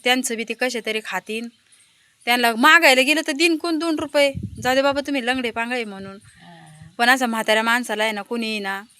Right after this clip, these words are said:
Speaker 1: असं मदत करत नसतं बरं का. त्यामुळे ना, म्हाताऱ्या माणसांचे पैसे लवकरात लवकर सोडले पाहिजे ना, असं मला वाटतं बरं का. तिची वाथ्या ऐकून आहे ना, माझ्या डोक्याला मारण्याचं
Speaker 2: <laughs>
Speaker 1: टेन्शन आलं. ती किती टेन्शनमध्ये, सात महिन्यापासून तिच्याकडे पैसे नाही, याच्याकडून दहा, त्याच्याकडून वीस घेती,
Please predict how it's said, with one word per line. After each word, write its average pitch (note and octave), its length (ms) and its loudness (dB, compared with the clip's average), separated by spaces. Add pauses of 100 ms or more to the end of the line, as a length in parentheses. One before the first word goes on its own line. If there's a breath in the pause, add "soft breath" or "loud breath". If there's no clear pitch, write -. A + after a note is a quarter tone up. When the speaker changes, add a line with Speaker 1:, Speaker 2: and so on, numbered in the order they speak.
Speaker 1:
असं A3 180 -10
मदत G3+ 380 -8
करत G#3 280 -6
नसतं G#3+ 260 -10
बरं G3+ 140 -4
का. G3 220 -8 (440 loud breath)
त्यामुळे A#3 380 2
ना, G#3+ 100 -2
म्हाताऱ्या G3+ 360 -4
माणसांचे G#3 420 -6
पैसे G#3 400 -8
लवकरात G#3 440 -6
लवकर G#3 320 -8
सोडले F#3+ 420 -8
पाहिजे G3 240 -8
ना, F#3+ 40 -10
असं G3+ 180 -14
मला F3+ 240 -12
वाटतं F3+ 400 -16
बरं F#3+ 180 -12
का. F3+ 140 -16 (480 loud breath)
तिची A#3 200 0
वाथ्या A#3 360 4
ऐकून A3 300 0
आहे A3 80 -4
ना, G#3 120 -6
माझ्या G#3+ 220 0
डोक्याला G#3+ 420 -4
मारण्याचं G3+ 440 -6
Speaker 2:
<laughs> - 40 -8
Speaker 1:
टेन्शन G#3 440 -4
आलं. F3+ 260 -12 (640 loud breath)
ती F4 200 8
किती F#4 340 6
टेन्शनमध्ये, F4 600 4
सात C4 280 0
महिन्यापासून E4 400 2
तिच्याकडे C#4+ 260 2
पैसे D4 320 0
नाही, B3+ 260 2
याच्याकडून C4+ 400 2
दहा, C4+ 120 6
त्याच्याकडून C4 420 2
वीस B3+ 240 -6
घेती, A3+ 340 -4